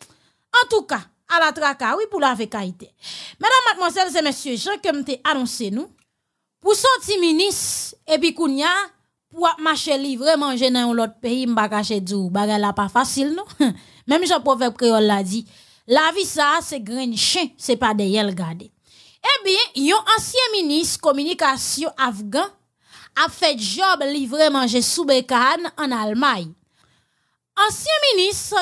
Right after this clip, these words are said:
kominikasyon an ki se sayed sadad, sou gouvènman nan peyi afganistan,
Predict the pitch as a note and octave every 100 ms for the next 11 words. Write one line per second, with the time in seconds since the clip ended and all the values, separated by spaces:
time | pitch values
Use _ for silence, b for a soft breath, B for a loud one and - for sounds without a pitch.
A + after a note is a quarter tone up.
0 | F4+ - C#4 D#4 G#4+ G#4+ F4 - - B3
1 | G#3+ C4+ G4+ _ _ - D#4+ - C#4+ B3+
2 | - C4 A3+ A3+ F4+ B3 F#3+ F#3+ b b
3 | b - C4+ A#3 A3 G#3+ C#4 F4 D#4 -
4 | - - F#4+ C#4+ F#4+ F#4 E4+ C#4 C4 D#4+
5 | C#4 C4 B3+ B3 D4 D4 A#3+ G#3 B3 G#3+
6 | F#3+ - E4+